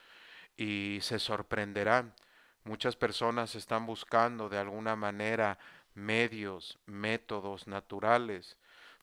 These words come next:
Todos los videos que publico son productos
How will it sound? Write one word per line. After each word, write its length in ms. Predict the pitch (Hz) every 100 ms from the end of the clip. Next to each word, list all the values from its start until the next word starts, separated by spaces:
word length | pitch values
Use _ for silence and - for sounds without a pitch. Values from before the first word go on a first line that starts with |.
| -
Todos 280 | 120 135
los 200 | 147 135
videos 420 | 113 117 120 127 -
que 160 | 123
publico 800 | - 113 107 113 123 117 104 92 _ -
son 560 | - 117 113 120 120 _ _
productos 1000 | - 113 104 113 117 - - 107 98 -